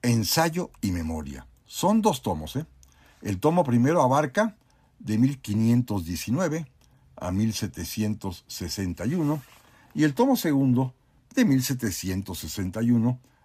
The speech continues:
a mil novecientos ochenta y ocho. Guillermo Tobar de Teresa fue un gran historiador.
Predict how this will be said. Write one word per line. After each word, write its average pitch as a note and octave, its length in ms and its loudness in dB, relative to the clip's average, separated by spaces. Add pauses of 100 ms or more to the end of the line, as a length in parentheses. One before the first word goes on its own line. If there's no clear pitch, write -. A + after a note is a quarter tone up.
(120)
a F#2+ 100 -4
mil A2 260 2
novecientos F#2 760 -4 (380)
ochenta G2+ 600 -4
y C2+ 100 -10
ocho. - 300 -14 (1120)
Guillermo F3 500 4
Tobar B2 260 -2
de B2 120 0
Teresa F2 400 -8
fue F#2+ 140 -4
un F2+ 100 -2
gran F#2 220 -4
historiador. G2+ 500 -4